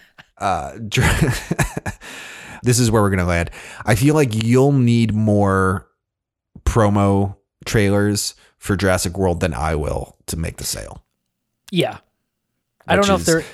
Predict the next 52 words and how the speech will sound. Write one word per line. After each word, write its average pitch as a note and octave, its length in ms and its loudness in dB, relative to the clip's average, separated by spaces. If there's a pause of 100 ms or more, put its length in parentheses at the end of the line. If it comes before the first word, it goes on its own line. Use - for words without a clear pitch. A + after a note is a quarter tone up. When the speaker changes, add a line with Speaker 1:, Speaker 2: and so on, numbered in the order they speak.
(120)
Speaker 2:
there, D#3 80 -10
yeah. B2 260 -6
<laughs> - 80 -14 (520)
I F#3+ 160 -2
was G#3+ 140 -2
gonna E3+ 120 -4
say, D#3+ 100 0
I D#3+ 40 2
don't F3 140 2
know E3+ 80 4
if D#3+ 80 -2
there's D3+ 200 0
enough C#3+ 420 -4
promo D3 360 0
material C3 380 -4
to B2 120 -8
make C3+ 280 -8
the - 80 -16
sale B2+ 260 -8
for - 160 -8
me, C3+ 260 0
Speaker 1:
<laughs> - 40 -10
Speaker 2:
but D#3 240 0 (320)
Speaker 1:
Well, E3 260 4
and D#3 160 4
Speaker 2:
hey. - 120 2
Speaker 1:
to D#3+ 120 2
sort F#3 220 2
of A#2 260 0
Speaker 2:
<laughs> - 20 -6
Speaker 1:
land C#3+ 440 4
the A#2 60 4
plane A#2+ 520 2
that G2 120 4
I've F#2 160 2
been E2+ 140 -2
trying F2+ 300 0
to F#2 80 -2
direct E2+ 360 -2
here, E2+ 260 -4
I'm F#2 180 -2
like, F2 280 -4 (1120)
the A#2 320 0
thing D3+ 840 0
that G#2+ 160 0
we're F#2 240 2
hitting C3+ 400 -2
on G2 160 0
here F2 180 -4
is, F2 240 -6
is, F2 160 -8
like, E2 300 -4